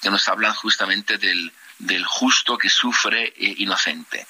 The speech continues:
Y luego se tiene ese gesto, que es el gesto de acercarse a besar la cruz, de acercarse a, a besar el, el crucifijo, como una señal de estar cercano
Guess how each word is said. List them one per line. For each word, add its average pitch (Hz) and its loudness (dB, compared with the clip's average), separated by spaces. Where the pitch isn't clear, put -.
Y 120 0
luego 139 0
se 143 2
tiene 151 0
ese 143 2
gesto, - 0
que - -2
es - 2
el - 0
gesto 113 0
de 107 0
acercarse 107 0
a 87 0
besar 98 0
la 110 -2
cruz, 98 -8
de 110 0
acercarse 101 0
a, 92 0
a 90 0
besar 98 0
el, 98 -2
el 98 -2
crucifijo, 123 -2
como 107 0
una 123 2
señal 113 0
de 110 0
estar - 0
cercano 95 -2